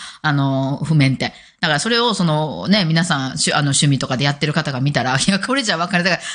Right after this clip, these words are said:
ね、二段目と三段目ないから適当に弾いてとか、そんなんばっかりなんですよ。<laughs> だからなんか、空白とか多いんで。だからそうじゃなくて、一応譜面にしときましたね。はい。で、あの、アンナの休日とかもね、まあね、本当はね、アンナの休日も、実はその、あの、めちゃくちゃ難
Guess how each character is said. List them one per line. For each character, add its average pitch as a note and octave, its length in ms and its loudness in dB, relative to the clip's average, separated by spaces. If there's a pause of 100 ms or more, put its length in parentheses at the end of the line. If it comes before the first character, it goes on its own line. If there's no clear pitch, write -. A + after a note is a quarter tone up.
ね、 G#3+ 120 2
二 A#3 80 4
段 B3+ 120 2
目 C4+ 80 -6
と D#4 80 -2
三 G3 200 2
段 F#3+ 100 2
目 A3 80 2
な F3+ 140 4
い G3 60 -2
か F#3 60 0
ら D#3 80 -2
適 G3 160 0
当 F#3+ 80 0
に F#3+ 100 2
弾 G3 80 2
い - 20 -8
て F#3 80 0
と E3+ 80 -4
か、 D#3 80 0
そ B3 100 0
ん A3+ 40 2
な - 40 -8
ん F#3+ 60 4
ば - 80 4
っ D#3+ 40 -2
か - 80 -8
り G3+ 40 2
な F#3+ 80 2
ん - 20 -2
で - 60 -10
す - 120 0
よ。 D3 80 0 (140)
<laughs> - 140 0
だ - 60 2
か - 100 -6
ら G#3 80 2
な A3 60 2
ん - 20 0
か、 G3+ 120 -2 (300)
空 D4 240 2
白 C#4+ 260 0
と A#3+ 80 -2
か E3 120 -2
多 F#3 140 2
い D#3 60 2
ん C#3+ 40 -4
で。 C#3+ 180 -2 (240)
だ G3 60 2
か G3 60 0
ら G3 40 -2
そ G#3 120 0
う - 20 2
じ G3 80 2
ゃ - 20 2
な F#3+ 60 2
く F3+ 60 -6
て、 G#3+ 60 0
一 G#3 160 -2
応 A#3+ 140 -4
譜 A3 140 0
面 G#3+ 180 0
に G3+ 80 0
し G3 60 -6
と G#3 80 0
き F#3+ 80 0
ま F3+ 100 2
し - 60 -6
た C3+ 80 -2
ね。 D3 100 0
は E3+ 260 2
い。 C#3+ 200 -6
で、 E3 200 0 (280)
あ D#3+ 120 0
の、 C#3+ 600 0
ア E3 80 0
ン D3+ 80 -2
ナ C#3 80 -2
の C#3 100 0
休 F3 140 0
日 F3 180 0
と E3+ 100 -2
か C3 100 -4
も C#3 80 -2
ね、 E3+ 160 2
ま D3+ 400 2
あ D3 80 -2
ね、 E3+ 160 2
本 F3 300 4
当 G3+ 80 2
は G#3 120 0
ね、 B3 80 -2
ア C#4+ 80 0
ン D4 80 -8
ナ C4 80 -2
の G#3+ 100 0
休 B3 200 0
日 A#3 260 -2
も、 A#3+ 200 2
実 G3+ 260 -2
は C#4 240 2
そ G3+ 80 -6
の、 G3 100 0
あ G3+ 60 -2
の、 G3 80 0
め G3+ 180 2
ち G#3+ 60 0
ゃ - 20 2
く G#3+ 80 0
ち A3+ 80 -2
ゃ A#3+ 60 2
難 C#4+ 120 -4